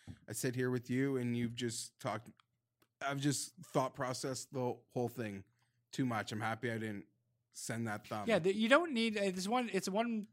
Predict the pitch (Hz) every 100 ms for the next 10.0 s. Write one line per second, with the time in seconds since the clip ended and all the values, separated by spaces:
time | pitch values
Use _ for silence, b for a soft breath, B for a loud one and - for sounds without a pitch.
0 | - 208 180 147 151 151 151 135 143 151
1 | - 147 147 127 120 160 180 175 139 160
2 | 151 143 131 131 131 139 131 143 123 113
3 | 143 - 139 117 131 196 285 - _ _
4 | - 107 104 110 107 104 139 - 147 160
5 | 208 - B B B B 120 127 117 123
6 | 107 - 117 110 - - - _ - 117
7 | _ _ - - 139 110 - 175 151 165
8 | 151 147 147 139 156 131 127 139 156 147
9 | 147 151 143 151 143 - 143 143 147